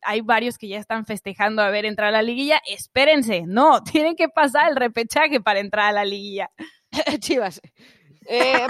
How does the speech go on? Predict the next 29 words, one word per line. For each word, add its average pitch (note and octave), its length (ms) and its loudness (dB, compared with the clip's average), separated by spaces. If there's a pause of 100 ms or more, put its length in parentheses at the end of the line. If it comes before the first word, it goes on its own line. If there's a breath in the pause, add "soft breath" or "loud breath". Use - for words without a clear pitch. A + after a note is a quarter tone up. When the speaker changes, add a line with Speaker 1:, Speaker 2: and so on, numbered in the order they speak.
Speaker 3:
poqui-, G#4 400 0
<laughs> - 60 -20
fa-, - 520 -6
falta G4+ 280 0
un A4+ 120 -2
poquito, E4 320 -6
yo E4+ 140 0
creo E4 140 -2
que D#4 100 -4
ya D4 120 2
están D#4 260 -4
celebrando C4 580 2
antes, C4 480 -2
pero B3+ 340 2 (300 soft breath)
este F#4 220 -4 (100)
formato E4 560 -4
de D4+ 160 0
reclasificación, B3+ 1120 -4
que B3 120 0
ojo, A#3+ 260 0
ya A#3+ 140 2
dijeron A#3+ 440 -2
que A3 140 -4
llegó G3 300 -2
para A3 240 0
quedarse, G3+ 640 0
era G#3+ 220 2
una A3+ 220 0
estrategia A3 840 -2